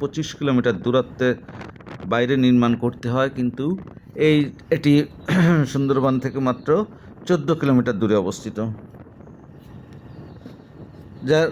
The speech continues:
যার জন্য এই <clears throat> কেন্দ্রটি নিয়ে অনেক বিতর্ক রয়েছে। পরিবেশবাদী কর্মীরা দাবি করেন যে রামপাল বিদ্যুৎ কেন্দ্রের প্রস্তাবিত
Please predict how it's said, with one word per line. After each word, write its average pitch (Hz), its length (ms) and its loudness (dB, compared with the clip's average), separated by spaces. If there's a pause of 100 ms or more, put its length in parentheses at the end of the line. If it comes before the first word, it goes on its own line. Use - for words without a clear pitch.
(120)
যার 156 240 2
জন্য 165 140 4 (160)
এই 147 60 2 (380)
<clears throat> 185 380 4
কেন্দ্রটি 165 400 2
নিয়ে 143 220 2
অনেক 131 200 2
বিতর্ক 127 320 0 (140)
রয়েছে। 127 220 0 (180)
পরিবেশবাদী 139 760 0
কর্মীরা 120 360 2 (100)
দাবি 117 180 0
করেন 143 280 0
যে 143 100 2
রামপাল 127 380 0 (100)
বিদ্যুৎ 127 320 -4
কেন্দ্রের 120 300 0
প্রস্তাবিত 135 520 -2